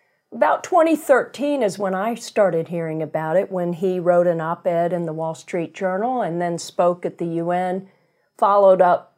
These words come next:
uh, b-, I think in January or February twenty fourteen, where he again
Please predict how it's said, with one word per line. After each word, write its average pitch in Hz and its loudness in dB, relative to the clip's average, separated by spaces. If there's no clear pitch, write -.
uh, 165 0
b-, - -12
I 170 -8
think 190 -6
in 165 -4
January 185 0
or 143 -2
February 170 -4
twenty 170 -8
fourteen, 202 -6
where 160 -4
he 175 -6
again 190 2